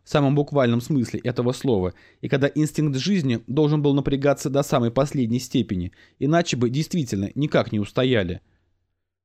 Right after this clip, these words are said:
Мы можем сказать: «Господь Бог вложил инстинкт жизни в каждое живое существо». Мы можем сказать и иначе. Инстинкт жизни формулирует Господа Бога как свой величайший и заранее непостижимый идеал,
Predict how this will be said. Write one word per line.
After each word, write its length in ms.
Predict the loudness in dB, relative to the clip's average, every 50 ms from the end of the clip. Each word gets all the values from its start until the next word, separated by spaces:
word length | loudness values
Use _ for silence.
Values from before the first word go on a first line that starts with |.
| _ _ _ _ _ _ _ _ 0
Мы 100 | 2 4
можем 260 | 4 4 4 2 0
сказать: 540 | 0 2 2 2 2 2 0 0 -2 -6 _ _ _ _ _ _ -2
«Господь 380 | -2 -2 -2 0 0 0 0
Бог 340 | 0 2 2 2 2 0 0
вложил 340 | 0 2 2 2 2 2 0 0
инстинкт 400 | -2 -4 -2 -2 0 0 0 0
жизни 380 | 0 0 0 0 2 0 0 -2
в 120 | -4 -4
каждое 400 | 0 2 2 2 2 2 2 2
живое 340 | 2 2 2 2 4 2 2
существо». 680 | 0 -2 -4 -2 -4 -4 -6 -4 -4 -4 -4 -4 -6 _ _ _ _ _ _ _ _ _ _
Мы 80 | 0 2
можем 280 | 4 4 4 2 0
сказать 440 | -2 -2 -2 0 0 2 0 0 -2 -2
и 140 | -2 0 2
иначе. 480 | 2 2 2 0 0 -2 -6 -8 -8 -10 _ _ _ _
Инстинкт 500 | -2 -2 -2 -2 0 -2 -2 -2 -4 -6
жизни 420 | -4 0 0 2 2 2 0 -2 -4
формулирует 600 | -2 -2 0 2 2 2 2 4 2 2 2 2
Господа 400 | 2 0 0 0 -2 0 0 0
Бога 380 | 2 2 0 0 0 -4 -6 -8 _ _ _
как 160 | -6 -4 -2
свой 240 | 0 2 2 2 2
величайший 680 | 0 0 0 0 0 2 2 4 4 4 2 -2 -2
и 80 | -2 2
заранее 360 | 2 4 4 4 4 4 2
непостижимый 720 | 0 0 -2 -4 -4 0 0 2 2 2 2 2 2 0 0
идеал, 420 | 0 2 4 4 4 2 0 -2